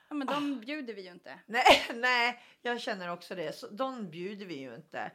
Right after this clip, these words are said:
Speaker 2: Och är det någon gång man får äta knäck före maten så är det väl för katten på jul.
Speaker 1: Ja, det är det faktiskt.
Speaker 2: Eller hur?
Speaker 1: Ja.
Speaker 2: Jag tycker inte det ska finnas så mycket regler, för det är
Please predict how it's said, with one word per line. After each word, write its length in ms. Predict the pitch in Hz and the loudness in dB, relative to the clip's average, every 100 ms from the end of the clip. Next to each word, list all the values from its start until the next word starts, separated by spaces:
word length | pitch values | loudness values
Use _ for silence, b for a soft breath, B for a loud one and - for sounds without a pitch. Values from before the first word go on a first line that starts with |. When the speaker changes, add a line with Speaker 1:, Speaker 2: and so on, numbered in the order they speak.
| B | B
Speaker 2:
Och 300 | B - - | B -8 -2
är 140 | 277 | 0
det 60 | 294 | 0
någon 600 | 269 196 226 359 370 214 | -2 -2 0 -2 -4 -8
gång 220 | 175 170 175 | -6 -6 -4
man 160 | 165 | -6
får 120 | 165 | -6
äta 340 | 165 156 - 165 | -6 -6 -8 -12
knäck 400 | - 165 156 - | -10 -12 -12 -14
före 220 | - 160 | -10 -8
maten 500 | 151 147 147 - 156 | -6 -6 -8 -8 -10
så 120 | - | -6
är 80 | 381 | -4
det 100 | 165 | -4
väl 220 | 156 185 - - 214 _ _ | -6 -10 -14 -20 -20 _ _
för 140 | - | -14
katten 560 | - 330 - _ - 151 | -6 -6 -8 _ -12 -8
på 120 | 202 | -6
jul. 460 | 180 208 453 - - 196 | -4 0 0 -2 -12 -10
Speaker 1:
Ja, 60 | 185 | -8
det 60 | |
är 40 | 165 | -10
det 60 | |
faktiskt. 380 | 196 - - - | -16 -20 -18 -2
Speaker 2:
Eller 360 | 302 330 480 247 | 0 2 2 0
hur? 280 | 104 110 196 | -2 -6 -8
Speaker 1:
Ja. 260 | 190 185 196 - | -8 -10 -12 -10
Speaker 2:
Jag 120 | - | -6
tycker 180 | 370 508 | 0 0
inte 100 | 233 | 0
det 40 | |
ska 180 | 190 262 | -6 -8
finnas 720 | - - 466 403 185 190 466 | -10 -6 -4 -4 -4 -4 -6
så 80 | - 440 | -8 -10
mycket 520 | 427 - 214 208 185 | -10 -8 -6 -4 -6
regler, 520 | 247 381 381 277 254 | -6 -4 -4 -6 -8
för 100 | 214 | -6
det 80 | |
är 40 | 269 | -8